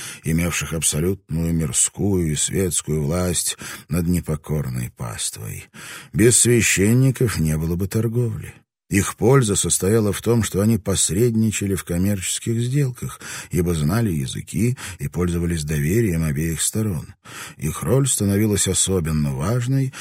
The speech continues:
когда приходил чёрный корабль.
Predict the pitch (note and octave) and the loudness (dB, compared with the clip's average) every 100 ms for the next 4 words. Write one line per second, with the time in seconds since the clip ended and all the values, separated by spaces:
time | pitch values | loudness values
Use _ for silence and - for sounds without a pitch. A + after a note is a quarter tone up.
0 | - - - D2 D2+ F#2+ A#2+ A2+ F2+ E2+ | -12 -8 -4 -2 -2 0 0 0 0 0
1 | A#2 - C2+ B1 D#2+ - F2 G#1+ G1+ - | -2 -2 -6 -6 -6 -6 -8 -8 -14 -16
2 | - | -18